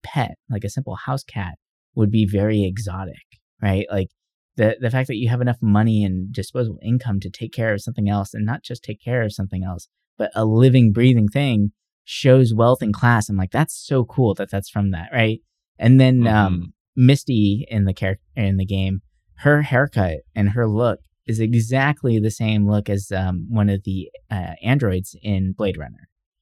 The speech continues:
Speaker 1: right? And it's, I think that's
Speaker 2: Mm-hmm.
Speaker 1: really, really funny that that's there. And then recently, in one of the missions I did, I was like,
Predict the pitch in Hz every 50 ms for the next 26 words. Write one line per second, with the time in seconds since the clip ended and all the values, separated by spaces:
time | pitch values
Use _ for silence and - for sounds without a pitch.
0 | _ _ _ _ _ - 95 90 87 90 90 - - 104 95 92 92 90 - 95
1 | 101 98 - - 101 101 - 113 104 - 104 - - 87 78 78 76 - 104 104
2 | 101 107 104 101 104 98 98 101 - 120 120 113 104 98 90 92 98 98 95 -
3 | - - 147 147 127 113 107 104 104 - _ _ _ _ _ _ - 117 123 127
4 | 123 120 113 107 127 147 143 - 117 101 120 117 107 101 104 101 98 101 104 110
5 | 110 101 101 98 110 113 - 113 98 104 95 92 104 98 95 98 98 101 101 -
6 | 104 98 95